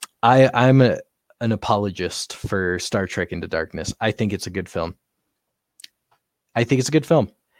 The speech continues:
Now, I think they should have changed the name of Benedict Cumberbatch's characters. It sh-, he should not have been Khan. He shouldn't have. They should have named it someone else. In fact, he had a different name for, like, the first half of the movie.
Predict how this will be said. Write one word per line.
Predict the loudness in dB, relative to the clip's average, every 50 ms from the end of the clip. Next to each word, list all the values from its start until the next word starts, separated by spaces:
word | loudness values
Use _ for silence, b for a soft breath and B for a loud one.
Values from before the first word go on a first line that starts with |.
| b b b b -2
Now, | 0 2 4 6 6 6
I | 6 4
think | 4 2 2 2 2 2 0
they | -2 0 0
should | -2 -4 0 2 4 4 4
have | 4 2 2 0 0 -2 -4
changed | -6 -4 -2 -2 -2 -2 -4 -6 -6 -6
the | -6
name | -4 -2 -2 -2 -2 -4 -4 -4 -6 -6 -8 -10 -12 _ _ _ -10
of | -6 -4 -4 -4 -4
Benedict | -4 -4 -2 -2 -2 -4 -4 -4
Cumberbatch's | -4 -4 -2 -2 -2 -2 -2 -4 -4 -4 -6 -6 -4
characters. | 0 2 4 4 4 2 0 0 -2 0 -2 -4 -8 -14 b b b b b b b b b b _ _ _
It | -2 0 0
sh-, | -2 -4 -6 -6 -4
he | -2 0 0
should | 0 2 2 2 4 4
not | 2 0 2
have | 0 0 -2 0
been | 0 0 0 0
Khan. | -2 -2 -4 -6 -6 -8 -10 -12 -16 _ _ _ _ _ _ _ _ _ _ _
He | _ -6 -2
shouldn't | 0 0 0 0 0 -2
have. | -6 -8 -10 _ _ _ _ _ _ _ _ _
They | -6 -4
should | -2 -2 0 2
have | 2
named | 4 4 4 2 0
it | 0
someone | 0 0 0 2 2 4
else. | 4 4 2
In | 0 -2 -2
fact, | 0 2 2 2 2
he | 0 -2 -2
had | 0 2 2 4
a | 4 2
different | 2 -2 -4 -2 -4 -2 -2
name | -4 -4 -4
for, | -4 -4 -2
like, | -4 -4 -6
the | -8 -6
first | -4 -4 -4 -2 -2
half | -2 -2 -2
of | -2 -2
the | 0
movie. | 2 2 2 0 -2 -6 -10